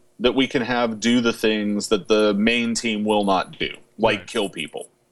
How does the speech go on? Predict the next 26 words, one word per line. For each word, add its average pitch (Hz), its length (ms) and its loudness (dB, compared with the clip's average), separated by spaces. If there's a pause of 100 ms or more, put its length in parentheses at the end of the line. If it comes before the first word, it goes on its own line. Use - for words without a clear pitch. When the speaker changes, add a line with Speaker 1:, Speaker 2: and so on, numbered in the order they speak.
Speaker 1:
that 98 140 -2
Speaker 2:
Mm-hmm. 87 60 -6
Speaker 1:
need 98 160 -2
to 95 60 -2
be 87 140 -4
killed, - 340 -4 (240)
Speaker 2:
Mm-hmm. 117 180 -12
Speaker 1:
right? 98 280 0 (520)
Um, 110 540 0 (840)
and, 135 360 0
uh, 127 640 4
X-Force 233 600 -2
is, 214 400 -2
uh, 165 380 4 (100)
by 185 380 0
and 185 120 -6
large, 180 320 2
a 127 60 2
much 139 280 -2
more 127 200 0
hardcore 123 540 0
property 135 540 0
than 92 140 -6
the 95 140 -4
X-Men 95 480 -4
generally. 98 560 -2